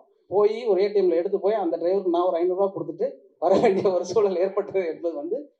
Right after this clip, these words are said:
விஜய் சேதுபதிக்கு நன்றி சொல்வோம். போகிற இடத்தில் நல்ல பேரை வாங்க வேண்டும் என்கிற எண்ணத்தை தாண்டி உள்ளன்போடு அவருக்கு இருக்கக்கூடிய அந்த கருணையும் அன்பையும்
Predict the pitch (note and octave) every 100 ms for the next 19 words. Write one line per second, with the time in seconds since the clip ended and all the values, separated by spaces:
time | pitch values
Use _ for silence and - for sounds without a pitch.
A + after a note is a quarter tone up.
0 | _ _ - D4+ G3+ F3 D#3+ D#3 F3+ D#3+
1 | F3+ F3+ D#3+ E3+ - - A3 A#3 G3 F3+
2 | F#3 G3+ A#3 - _ _ _ - G3+ A3+
3 | G3 F#3 F3 F3+ E3+ D3+ D3 C#3+ C#3 C3
4 | C3 F3+ F#3+ E3 D3 C#3+ E3+ C#4 G4+ F#4+
5 | E4+ B3+ F3+ F#3+ G3 D#3 C#3+ C#3+ D3 D#3
6 | D3 C#3 C3 C3 C#3 D3+ D3+ D#3+ - -
7 | _ _ - F3+ G3 G#3+ G#3